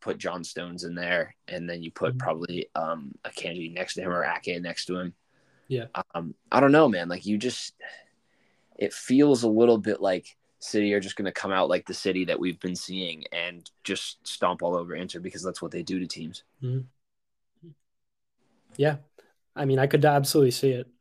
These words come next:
Speaker 2: I think with a team this good, you can't really overthink it because they're just, yes, they're stacked, but they also have a team that's just been doing it. And, you know, you, you'd be an idiot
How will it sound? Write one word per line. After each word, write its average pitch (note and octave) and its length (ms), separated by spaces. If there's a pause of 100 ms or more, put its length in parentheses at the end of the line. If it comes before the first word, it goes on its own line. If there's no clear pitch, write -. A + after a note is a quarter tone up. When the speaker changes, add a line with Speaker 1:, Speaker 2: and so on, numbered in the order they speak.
(400)
Speaker 2:
I D3+ 80
think G#3 160
with A#3 120
a F3+ 40
team D#3+ 260
this C3 200
good, B2+ 300
you B2+ 100
can't B2 320
really C3 180
overthink C3+ 440
it C#3 180
because A#2+ 500
they're A#2+ 180
just, B2+ 320 (360)
yes, C#3 300
they're C3 160
stacked, B2+ 500
but B2+ 140
they C3 100
also B2+ 360
have B2+ 320
a A#2+ 40
team A#2+ 300
that's A2+ 180
just - 200
been A#2 120
doing A2 280
it. A#2+ 140
And, A#2 300 (800)
you C3+ 120
know, B2 140 (160)
you, D3 200
you'd D#3+ 180
be F3 120
an D#3+ 120
idiot C3 360